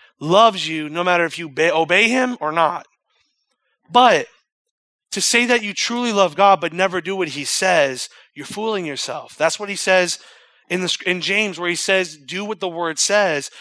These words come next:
And if you don't do what the word says, you're deceiving yourself." He is saying, "If you love me,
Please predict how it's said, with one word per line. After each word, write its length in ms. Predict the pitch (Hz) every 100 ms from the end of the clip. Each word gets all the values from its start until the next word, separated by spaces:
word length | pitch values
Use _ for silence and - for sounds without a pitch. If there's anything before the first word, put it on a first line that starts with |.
| -
And 80 | 147
if 100 | 156
you 60 | 165
don't 220 | 170 143
do 100 | 202
what 160 | 262 220
the 80 |
word 220 | 185 165 151
says, 320 | 170 156 139
you're 100 | 151
deceiving 500 | 139 - 214 208 190
yourself." 440 | 147 - 127 - - - - -
He 220 | 196 226
is 100 | 220
saying, 320 | - 208 190
"If 160 | 175 175
you 140 | 175
love 360 | 160 185 214 185
me, 380 | 156 135 127